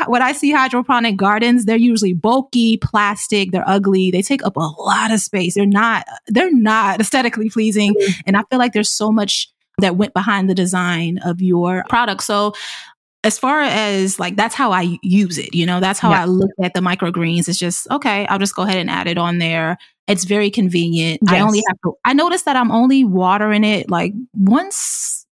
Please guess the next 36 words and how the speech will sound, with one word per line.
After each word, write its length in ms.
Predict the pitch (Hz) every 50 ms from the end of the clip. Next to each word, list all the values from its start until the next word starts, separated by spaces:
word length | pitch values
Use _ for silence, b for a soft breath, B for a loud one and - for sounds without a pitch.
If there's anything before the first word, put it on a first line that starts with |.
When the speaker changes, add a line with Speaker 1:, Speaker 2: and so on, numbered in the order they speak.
| _ - -
Speaker 1:
every 360 | 240 277 285 277 302 294 269
week 360 | 214 170 160 170 240 269 269
or 100 | - 403
so. 300 | 415 - - 427 415 403
I 100 | 330 320
feel 140 | 330 - 403
like 140 | 403 381 381
it's 80 | 330 277
not 140 | 269 277 269
Speaker 2:
Correct. 140 | 247 202 -
Speaker 1:
that 20 |
often 240 | 214 233 - - 208
because 240 | 208 202 - 196 196
you 100 | 214 247
have 140 | 220 180
the 60 | 175 180
pan 320 | - - 226 214 220 214
at 100 | 220 214
the 60 | 214
bottom. 560 | 190 208 208 202 202 214 208 208 196 196 208 196 B B B B B B B
So 380 | - - - 254 233 226 220 - -
anyway, 520 | 311 392 349 247 208 180 190 208 202 - _ _ _ _ - 190 -
'cause 140 | - 233 208
I 100 | 214 214
get, 140 | 208 214 208
I'm 60 | 220 220
getting 180 | 254 269 277
excited. 480 | 269 269 269 - 180 175 180 175 190 - -
<laughs> 160 | 226 208 -
I 80 | 269 233
can 140 | 240 269 233
go 120 | 226 220
all 180 | 214 220 208 214
over 100 | 214 196
the 60 | 196 196
place. 220 | 220 185 190 190